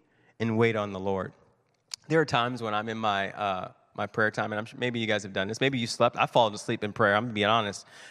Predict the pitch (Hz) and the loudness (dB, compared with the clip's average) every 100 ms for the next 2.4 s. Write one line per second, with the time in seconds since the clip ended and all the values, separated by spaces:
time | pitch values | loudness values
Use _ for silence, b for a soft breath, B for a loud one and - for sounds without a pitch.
0 | B B B 104 98 131 - 123 131 127 | B B B 4 6 4 4 4 4 2
1 | 135 113 110 110 - 113 95 90 87 95 | 2 6 6 4 2 2 2 0 0 2
2 | 98 95 90 | 4 2 -2